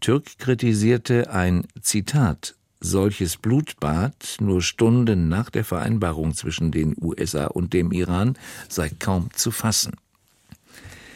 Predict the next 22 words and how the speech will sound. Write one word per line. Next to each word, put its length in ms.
Der 120
Präsident 600
des 140
Bundeskartellamts, 1120
Mund, 540
hat 160
die 80
Mineralölkonzerne 1300
aufgefordert, 680
die 80
Preise 380
für 160
Benzin 460
und 260
Diesel 440
rasch 440
zu 240
senken. 540
Er 140
sagte 400
dem 220
Handelsblatt, 680